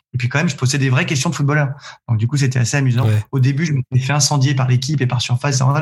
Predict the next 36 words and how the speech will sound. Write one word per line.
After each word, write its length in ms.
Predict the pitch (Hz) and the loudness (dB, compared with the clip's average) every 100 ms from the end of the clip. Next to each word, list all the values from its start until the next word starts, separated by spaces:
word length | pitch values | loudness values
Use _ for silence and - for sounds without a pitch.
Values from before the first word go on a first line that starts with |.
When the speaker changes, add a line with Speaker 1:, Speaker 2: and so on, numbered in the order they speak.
| 170 | 0
Speaker 1:
là, 220 | 180 175 - - - _ | 0 -2 -6 -18 -20 _
mon 120 | 139 | -2
Dieu, 160 | 135 160 | 0 0
ils 60 | 151 | 0
nous 140 | 120 | 0
ont 40 | |
mis 100 | 135 | 2
le 100 | 139 | 2
mec 140 | 139 143 | 0 0
des 100 | 139 | 2
jeux 120 | 131 | 2
de 60 | 143 | 2
mots, 360 | 147 156 156 | 2 0 0
euh, 220 | 127 127 131 - | 2 2 -2 -2
au 60 | 123 | -2
foot. » 360 | - 220 - - _ _ | 0 -2 -4 -14 _ _
Puis 100 | - | -6
après, 180 | 135 180 | -2 0
ils 40 | 180 | -2
se 60 | |
sont 120 | 156 | 0
documentés, 800 | 143 139 147 147 147 220 269 - _ _ _ | -2 0 0 0 0 -2 -2 -8 _ _ _
ils 100 | 135 | 0
se 80 | - | 0
sont 160 | 160 | 2
aperçus 320 | 143 147 127 156 | 0 0 0 -2
des 80 | |
trucs. 240 | 135 208 226 | 0 -2 -2
Et 60 | |
finalement, 340 | 135 160 170 185 | -2 0 0 0
après, 260 | - 214 | 0 -2
ils 80 | 226 | -2
étaient, « 140 | 160 202 | 0 0
Oh 40 | |
là 80 | 202 | 0
là, 280 | 202 190 | 0 -2